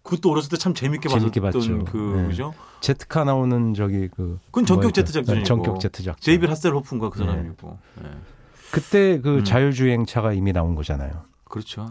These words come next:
Speaker 1: 정말
Speaker 2: 예.
Speaker 1: 그때는 그거 보면서 "야, 세상에 저런 차가 있으면"
Speaker 2: "알겠습니다,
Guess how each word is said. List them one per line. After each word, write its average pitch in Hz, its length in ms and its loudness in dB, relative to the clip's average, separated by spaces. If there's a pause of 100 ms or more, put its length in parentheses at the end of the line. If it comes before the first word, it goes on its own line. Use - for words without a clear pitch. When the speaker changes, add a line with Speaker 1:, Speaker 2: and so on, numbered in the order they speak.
Speaker 1:
정말 127 440 -2
Speaker 2:
예. - 40 -20 (460)
Speaker 1:
그때는 165 320 -2
그거 120 120 0
보면서 123 340 -2 (500)
"야, - 220 -6
세상에 185 500 -4
저런 156 340 -6
차가 185 240 -6
있으면" 131 160 2
Speaker 2:
"알겠습니다, 139 600 2